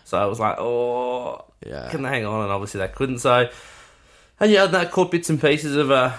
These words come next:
Speaker 1: bits and pieces of different games, and
Speaker 2: Yep.
Speaker 1: like, and like you, mate, watched a lot of, uh, lot of rain and, and, and enjoyed it. And let's get, let's start there, mate. We'll
Speaker 2: Yeah.
Speaker 1: start with the Ashes.
Speaker 2: We will.
Speaker 1: So for those who don't know, that's all excited about the rain. It washed out the fifth, the fourth Test, sorry, which meant that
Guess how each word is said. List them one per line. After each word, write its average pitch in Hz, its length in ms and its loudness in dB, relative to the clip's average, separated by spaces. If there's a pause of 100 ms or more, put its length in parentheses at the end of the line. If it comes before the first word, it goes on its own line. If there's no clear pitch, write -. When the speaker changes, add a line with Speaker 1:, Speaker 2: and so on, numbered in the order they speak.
(160)
Speaker 1:
bits - 140 -16
and - 40 -20
pieces 143 140 0
of - 20 -12
different 131 220 -4
games, 175 440 0
and - 160 -2
Speaker 2:
Yep. 165 80 4
Speaker 1:
like, - 240 -2
and 147 120 0
like 147 240 0
you, 185 160 0
mate, 151 240 0
watched 196 240 -2
a 180 40 -6
lot 170 160 2
of, 170 120 0
uh, 160 260 6
lot 156 160 2
of 143 140 2
rain 165 240 2
and, 151 260 -2
and, 151 260 -4
and 147 140 -4
enjoyed 143 380 0
it. - 240 -6
And 165 160 2
let's 247 180 4
get, 220 160 2
let's 233 220 2
start 143 240 4
there, 127 160 2
mate. 82 240 -2
We'll 139 100 -6
Speaker 2:
Yeah. 143 120 6
Speaker 1:
start 202 160 6
with 147 100 -4
the 104 100 0
Ashes. 82 340 -4
Speaker 2:
We 143 120 0
will. 160 240 2
Speaker 1:
So 131 220 0
for 147 100 -2
those 170 220 2
who 156 80 0
don't 120 200 2
know, 107 160 0
that's 110 180 -2
all 117 100 2
excited 98 280 -2
about 78 60 -4
the 80 80 -6
rain. 87 200 -2
It 78 100 -8
washed 113 240 -4
out - 80 0
the - 60 -10
fifth, - 300 -12
the 110 100 -6
fourth 107 280 -4
Test, 92 240 -6
sorry, 92 260 -2
which 92 220 -10
meant 95 160 -6
that 98 220 -6